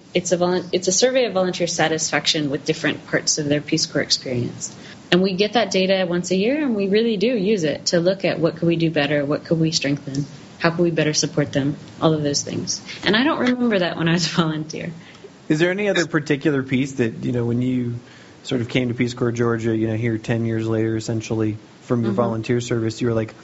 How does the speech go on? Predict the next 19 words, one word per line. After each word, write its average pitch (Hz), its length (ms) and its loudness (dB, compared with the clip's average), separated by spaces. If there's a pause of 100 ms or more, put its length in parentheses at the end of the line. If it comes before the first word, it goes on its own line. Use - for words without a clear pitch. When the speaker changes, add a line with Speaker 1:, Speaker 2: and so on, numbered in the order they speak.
(340)
Speaker 2:
"Wow, 123 420 0
we 123 200 0
didn't 123 260 0
have 107 260 -4
that"? 123 340 0 (160)
I - 60 0
mean, 254 180 2
is 123 120 0
it, 120 160 -2
is 135 160 2
it 131 80 0
as 120 120 0
simple 135 300 2
as 120 100 0
iPads, 185 600 0
or, 135 240 2
or 123 200 0
is 117 140 0
it 113 140 0